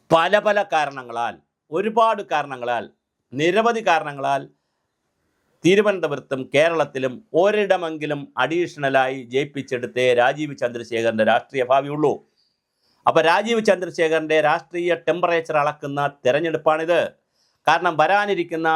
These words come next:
ഫൈനൽ എന്ന് പറയുന്ന പഞ്ചാ-, പിന്നെ അസംബ്ലി തെരഞ്ഞെടുപ്പിൻ്റെ വാ-, സെമി ഫൈനലാണിപ്പോൾ. ഇത് വാട്ടർലൂ ആയാൽ അത് വലിയ, വലിയ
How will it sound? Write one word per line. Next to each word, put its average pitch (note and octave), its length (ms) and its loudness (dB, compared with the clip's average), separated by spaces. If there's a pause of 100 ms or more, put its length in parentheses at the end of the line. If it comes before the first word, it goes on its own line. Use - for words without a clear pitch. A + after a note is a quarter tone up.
(160)
ഫൈനൽ F#3 400 -2
എന്ന് E3+ 160 -8
പറയുന്ന D3+ 340 -2 (600)
പഞ്ചാ-, E3 460 2
പിന്നെ B2 220 -8 (180)
അസംബ്ലി G#3+ 420 0
തെരഞ്ഞെടുപ്പിൻ്റെ D3+ 640 -2 (720)
വാ-, C3 300 2 (100)
സെമി G3 220 4 (100)
ഫൈനലാണിപ്പോൾ. D3+ 720 0 (240)
ഇത് E3+ 180 -4
വാട്ടർലൂ F3+ 440 0 (120)
ആയാൽ D3+ 280 2 (260)
അത് C3 180 -6
വലിയ, D#3 280 -2 (220)
വലിയ D#3+ 180 0